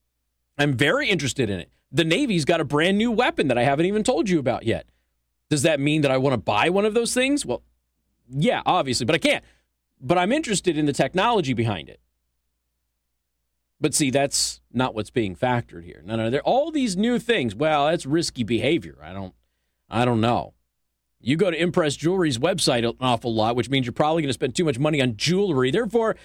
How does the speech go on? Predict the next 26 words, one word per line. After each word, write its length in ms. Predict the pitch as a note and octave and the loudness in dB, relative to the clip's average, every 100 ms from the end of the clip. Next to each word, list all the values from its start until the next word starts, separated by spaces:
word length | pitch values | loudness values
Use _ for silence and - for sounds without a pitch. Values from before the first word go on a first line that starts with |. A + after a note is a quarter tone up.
| _ - | _ -4
your 180 | G#3+ | 0
interest 280 | G#3+ F#3 C#3 | 0 0 -2
rate 120 | B2+ | -2
went 140 | - F#2 | -4 -10
up. 140 | D2 _ _ _ _ | -12 _ _ _ _
Right. 640 | F2+ G2 G#2 A2 G2 D#2+ - | -16 -12 -4 0 0 -2 -2
Th-, 140 | F3 G#3 | -4 -2
like, 220 | D#3+ D3+ D3+ | -2 -2 0
like, 160 | D#3+ | 0
this 180 | D3+ C3+ | 0 0
isn't 200 | C3+ A#2 | 0 0
a 40 | |
scam. 360 | G#2 - F2+ C#2+ _ _ _ _ _ _ _ _ _ _ _ _ _ - | -2 -4 -8 -12 _ _ _ _ _ _ _ _ _ _ _ _ _ -2
And 80 | |
again, 300 | F#3 F#3+ A2 - | 2 2 0 -2
this 220 | G3+ A3+ | 0 2
is 100 | B3+ | 2
the 140 | F#3 | 2
non-nefarious 1160 | D#3+ D#3+ E3+ A3 B3+ A#3 G3 G#3 G3+ G3 D3 B2 | 2 2 2 2 2 0 0 0 2 2 2 2
stuff 380 | - B2+ F2 - | 0 0 0 -2
that 140 | C#3 | 0
I'm 80 | D3 | 2
giving 180 | D#3 D3+ | 2 2
you 120 | C#3+ | 0
examples 480 | A#2+ C#3+ C3 A#2+ G2 | 2 2 2 0 -4
of, 220 | E2 - | -6 -8